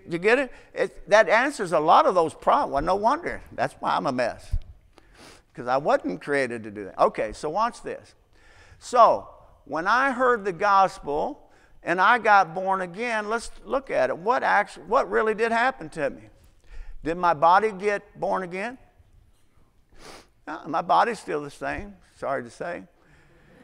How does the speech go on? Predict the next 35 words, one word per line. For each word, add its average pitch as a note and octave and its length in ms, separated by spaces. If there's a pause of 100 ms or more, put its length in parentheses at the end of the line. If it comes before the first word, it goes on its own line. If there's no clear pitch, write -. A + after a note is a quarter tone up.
(1080)
Uh, C#3 300 (120)
my D#3+ 280
soul, A3+ 720 (1200)
might G3 240
have, F#3+ 120
it A3 240
changed A3 380
a F3+ 60
little G#3 240
bit D#3+ 200
'cause E3+ 160
I E3 120
had F3 240
to D3 60
repent. C#3 600
I C#3 100
had D3+ 200
to C3 100 (160)
agree C3+ 360
with D3 200
the A2+ 100
truth. C3+ 480
So C#3 240
in C#3 180
a C3 80
little, F3+ 380 (160)
little C#4 420
itty G#3 260
bit, F3 340 (360)
my F3+ 200
soul F3 340
changed, G#2 480
but - 120
very A3 280
little, B2 300